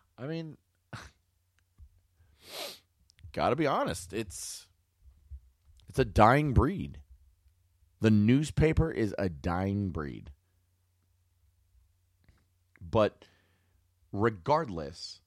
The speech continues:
I, I, I still think it doesn't go anywhere. I know so many people, "Oh, the newspaper industry's dead." I, yeah,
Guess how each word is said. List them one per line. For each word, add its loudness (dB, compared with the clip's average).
I, -2
I, -4
I -6
still -2
think -4
it -2
doesn't 4
go 0
anywhere. -8
I 6
know 10
so 6
many 8
people, 8
"Oh, 12
the 8
newspaper 6
industry's 0
dead." 4
I, -4
yeah, 8